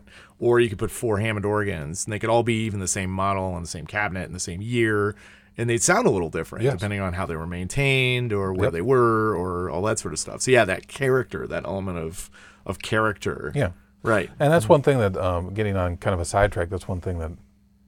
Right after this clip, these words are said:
Speaker 2: bugs me about a lot of modern recordings is you,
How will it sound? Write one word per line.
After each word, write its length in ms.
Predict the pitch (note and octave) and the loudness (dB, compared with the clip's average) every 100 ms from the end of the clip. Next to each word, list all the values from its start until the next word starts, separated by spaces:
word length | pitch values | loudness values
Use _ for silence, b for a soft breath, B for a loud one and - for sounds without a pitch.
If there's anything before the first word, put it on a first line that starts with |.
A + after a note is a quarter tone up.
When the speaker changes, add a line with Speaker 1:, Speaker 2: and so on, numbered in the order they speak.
| _ _ _ - | _ _ _ 2
Speaker 2:
bugs 220 | G2 F2+ | 2 2
me 80 | F#2 | -2
about 240 | E2+ E2 E2 | 0 2 2
a 20 | |
lot 140 | E2+ | 0
of 60 | D#2+ | 0
modern 260 | D#2+ D#2 D#2 | -2 -2 -6
recordings 580 | D2+ - D3 A2+ G2+ | 0 6 6 6 0
is 200 | - F#2 | -2 -6
you, 240 | F#2 F2 | -4 -6